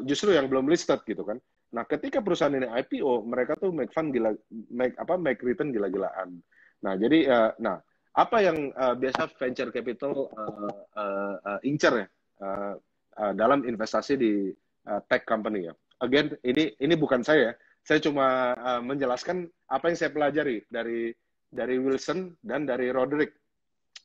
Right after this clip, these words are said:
Nah, biasa tuh apa yang mereka lihat? Eh, karena, eh, perusahaan tech yang unlisted ini biasa kan nggak kayak T B K. Kalau T B K kan informasinya udah banyak, udah dari sisi report lah, apa segala macam. Nah, yang mereka ju-, eh,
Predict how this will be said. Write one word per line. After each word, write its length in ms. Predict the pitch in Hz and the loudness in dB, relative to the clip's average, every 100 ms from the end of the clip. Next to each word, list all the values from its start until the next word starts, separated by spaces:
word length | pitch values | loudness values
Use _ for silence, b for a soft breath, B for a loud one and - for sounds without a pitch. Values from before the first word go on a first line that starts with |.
| - | -6
Nah, 140 | 123 110 | -4 -2
biasa 300 | 127 147 147 | -2 -2 -2
tuh 80 | 170 | 0
apa 240 | 160 151 | 2 2
yang 160 | 117 110 | 0 -2
mereka 240 | 117 110 | -4 -2
lihat? 240 | 107 104 - b b b b | -2 -4 -8 b b b b
Eh, 120 | 117 110 | -6 0
karena, 300 | 135 190 - _ _ | 2 0 -2 _ _
eh, 400 | 135 135 131 127 123 _ _ | -6 -2 0 -2 -4 _ _
perusahaan 400 | - 151 160 147 | 0 2 2 0
tech 240 | 139 147 - | -2 -4 0
yang 400 | 147 143 143 143 - | 0 0 -2 -6 -4
unlisted 480 | 143 143 143 - 190 | -2 2 0 0 -4
ini 240 | 196 147 110 _ | -2 -2 -6 _
biasa 320 | - 139 143 160 | -10 -2 0 0
kan 240 | 196 185 - _ _ - | -2 -4 -12 _ _ -6
nggak 160 | 135 131 | -2 0
kayak 260 | 139 135 135 | 4 4 2
T 20 | 151 | -2
B 60 | |
K. 160 | - 135 | 0 -2
Kalau 200 | 110 139 | -2 -4
T 80 | 143 | -2
B 160 | 147 151 | 0 0
K 80 | 175 | 0
kan 160 | 220 | -2
informasinya 560 | 170 160 165 160 208 214 | -2 -2 -2 -2 -2 -2
udah 80 | 147 | 0
banyak, 240 | 175 151 | 0 -2
udah 320 | 120 110 104 | -4 -6 -6
dari 80 | 107 | -6
sisi 240 | - - | -8 -8
report 320 | 147 143 139 135 | -6 -2 -2 -2
lah, 160 | 117 | -4
apa 80 | - | -6
segala 240 | 117 101 | -8 -6
macam. 240 | 113 - 87 _ _ _ _ 117 | -8 -12 -16 _ _ _ _ -4
Nah, 160 | 107 - - 135 | -4 -4 -4 2
yang 240 | 147 156 | 4 6
mereka 320 | 175 170 165 | 4 4 2
ju-, 160 | 147 120 _ _ _ _ - | 0 -12 _ _ _ _ -12
eh, 180 | 143 147 | -4 -4